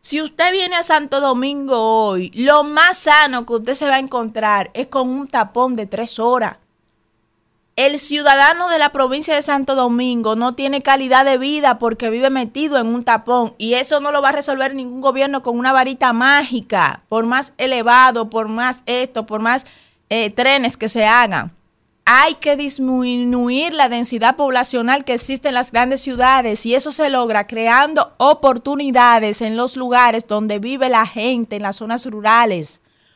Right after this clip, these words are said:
Por eso he hablado del banco de empleo, del observatorio laboral en los territorios, <clears throat> que si no hay, hay que crearlo, y hay que crear mano de obra especializada, y que esto se debe hacer en un gran acuerdo con los ayuntamientos,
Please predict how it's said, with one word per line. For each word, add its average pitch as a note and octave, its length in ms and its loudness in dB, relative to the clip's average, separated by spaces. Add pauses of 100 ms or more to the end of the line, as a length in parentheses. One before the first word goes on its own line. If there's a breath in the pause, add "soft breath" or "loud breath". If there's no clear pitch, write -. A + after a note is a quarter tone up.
(160)
Por B3+ 160 2
eso C#4+ 220 2
he E4 40 4
hablado C4+ 520 2
del A#3+ 400 -6
banco C4 460 2
de B3+ 80 0
empleo, A#3 640 -2 (320 soft breath)
del A#3 240 0
observatorio B3 1120 2
laboral A#3 800 4 (880)
en C#4 300 0
los C4+ 180 2
territorios, A#3+ 920 0 (200)
<clears throat> C#3+ 260 -14
que C4+ 140 4
si D4 220 -2
no D#4+ 300 4
hay, B3 480 4
hay A3+ 300 6
que B3+ 180 -4
crearlo, C#4+ 680 4
y G#3 60 0
hay A3+ 160 0
que B3+ 200 -4
crear C4+ 420 2
mano A3+ 280 -2
de A#3+ 140 -2
obra B3 180 0
especializada, A#3+ 960 0
y F3 40 -10
que A3 120 -6
esto A3+ 160 -8
se - 100 -4
debe C#4 280 2
hacer B3+ 340 -2
en A3 160 -6
un B3 100 -6
gran C4+ 220 -2
acuerdo C4+ 520 -2
con G#3+ 220 -2
los B3+ 240 0
ayuntamientos, A3+ 1040 -2